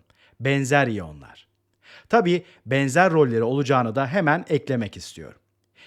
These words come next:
İyonik bileşiklerde benzer roller diyeyim de kafanız karışmasın. Bu videoda periyodik tablonun iki ucundan,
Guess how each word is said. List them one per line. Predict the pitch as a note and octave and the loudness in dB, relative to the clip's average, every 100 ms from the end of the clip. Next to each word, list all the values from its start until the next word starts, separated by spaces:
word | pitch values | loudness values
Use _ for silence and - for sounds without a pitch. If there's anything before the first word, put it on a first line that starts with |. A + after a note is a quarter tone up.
| _ - | _ -4
İyonik | F3 G3 A3 A3 | 0 2 0 0
bileşiklerde | D3+ C#3 C3 - A#2+ A2+ C3+ B2+ | -2 0 -4 -2 -2 0 -2 -2
benzer | C3+ C#3 C#3 D3 | -2 -2 2 2
roller | B2+ G#2+ G2 G2+ | 2 -2 -8 -6
diyeyim | F#3 G3 | -4 -2
de | D#3 D#3+ - | -2 -2 -4
kafanız | E3 B2 B2+ C#3+ | -4 -4 -6 -8
karışmasın. | - A2 E2 - - - _ _ _ _ _ _ - - - | -8 -10 -10 -16 -18 -20 _ _ _ _ _ _ -20 -20 -4
Bu | G3+ B3 | 0 0
videoda | F3+ G2 F2+ C3+ C#3+ | 0 -4 -2 -2 0
periyodik | C#3 C#3+ C#3+ F#3+ | 0 0 0 -2
tablonun | D#3+ D3 B2 A2+ - | -2 0 0 -4 -4
iki | F#2+ C3+ G#3 | -8 -8 -4
ucundan, | E3+ F2+ F2 B2+ F3 | -4 -4 -4 -2 -2